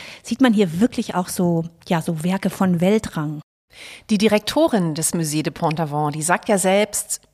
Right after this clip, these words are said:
Speaker 2: „Wir sind der kleine Bruder des d'Orsay.“ Und das hat natürlich seinen Grund, denn Pont-Aven war Ende des neunzehnten Jahrhunderts eine der Künstlerkolonien in Europa.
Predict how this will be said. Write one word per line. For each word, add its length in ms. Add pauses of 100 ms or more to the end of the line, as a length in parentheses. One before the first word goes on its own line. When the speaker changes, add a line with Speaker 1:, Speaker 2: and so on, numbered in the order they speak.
(260)
Speaker 2:
„Wir 440
sind 240
der 240
kleine 580
Bruder 500
des 220
d'Orsay.“ 580 (400)
Und 140
das 100
hat 80
natürlich 360
seinen 240
Grund, 520
denn 240 (380)
Pont-Aven 720 (100)
war 180
Ende 280
des 160
neunzehnten 440
Jahrhunderts 760
eine 480 (240)
der 320
Künstlerkolonien 1040
in 180
Europa. 680